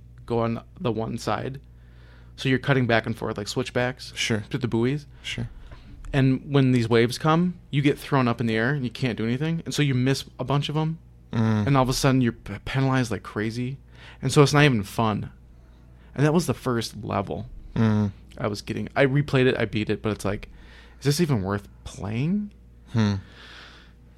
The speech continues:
Speaker 1: I'm not sure, man. <clears throat>
Speaker 2: All right,
Speaker 1: But
Speaker 2: well,
Speaker 1: they, they made a snowmobile version too.
Speaker 2: What was the name of this game?
Speaker 1: It's Aquamoto Utopia.
Speaker 2: What's the snowmobile game f-, called?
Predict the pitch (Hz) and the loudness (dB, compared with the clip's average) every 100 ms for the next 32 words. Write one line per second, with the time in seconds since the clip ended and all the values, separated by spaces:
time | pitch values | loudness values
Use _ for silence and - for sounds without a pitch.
0 | - - - - - - - - - - | -20 -20 -20 -20 -16 -14 -12 -12 -12 -14
1 | - - - 135 110 131 107 110 107 - | -14 -12 -4 -2 -2 -2 -4 -4 -6 -10
2 | - - - 226 226 214 196 147 113 92 | -18 -20 0 0 4 4 6 4 0 -6
3 | - - - - 135 113 113 127 131 135 | -10 -18 -20 -4 0 2 6 6 6 4
4 | 131 139 135 143 131 123 120 120 113 117 | 4 4 2 2 2 4 4 2 2 0
5 | 127 117 113 - 131 120 117 120 120 117 | 0 -2 -2 -2 6 6 6 4 4 0
6 | - 127 135 131 - - - - - - | -2 -4 -4 -6 -12 -20 -20 -12 -8 2
7 | 110 117 131 123 113 117 117 104 113 101 | 2 4 4 4 4 4 4 0 -4 -4
8 | 101 101 104 - - - - - - 120 | -4 -8 -10 -16 -20 -20 -20 -20 -4 -2
9 | - 107 98 113 107 98 98 98 101 - | 0 -2 2 2 4 2 0 -4 -6 -12
10 | - - - 101 98 | -16 -18 -14 -10 -10